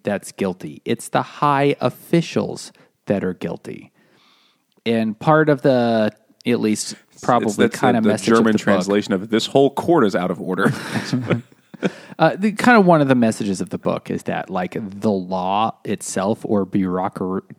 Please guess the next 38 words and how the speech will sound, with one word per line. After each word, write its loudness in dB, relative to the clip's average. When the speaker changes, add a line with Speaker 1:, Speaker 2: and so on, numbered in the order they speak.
Speaker 1:
bureaucracy -2
itself, -2
like, -2
just, 2
like, -2
does 2
what 2
it's -2
designed -2
to -4
do. 0
And -2
even 0
though 0
it's -10
people -2
carrying -2
it -4
out, -2
like, -4
pe-, 2
no 8
individual 2
will, 2
could, 0
things 2
could 2
happen -4
that -4
no 4
individual 0
ever 0
wanted -2
to -12
have -10
happen. -8
It's -12
just, -6